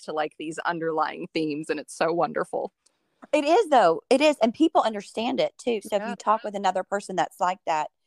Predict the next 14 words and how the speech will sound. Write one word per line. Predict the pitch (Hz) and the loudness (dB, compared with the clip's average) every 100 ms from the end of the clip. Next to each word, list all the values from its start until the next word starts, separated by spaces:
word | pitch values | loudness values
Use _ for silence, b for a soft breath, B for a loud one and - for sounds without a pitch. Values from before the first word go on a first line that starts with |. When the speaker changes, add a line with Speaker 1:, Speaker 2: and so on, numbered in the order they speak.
| _ _ _ _ | _ _ _ _
Speaker 2:
one | 190 240 | -2 0
of | 320 | 4
us | 226 - | 2 0
will | 175 | -12
circle | - 156 - 135 | -10 -10 -8 -10
back. | 139 160 104 - _ _ - | -8 -8 -10 -16 _ _ -14
We, | 196 233 | -4 0
Speaker 1:
Oh, | 180 214 | 0 0
Speaker 2:
we'll | 254 | -2
remember | 240 220 262 269 | -2 -4 -4 0
Speaker 1:
a | 180 | 0
hundred | 175 | 2
percent. | 196 | -2
Speaker 2:
eventually. | 247 - 156 143 185 | -2 -6 -6 -6 -10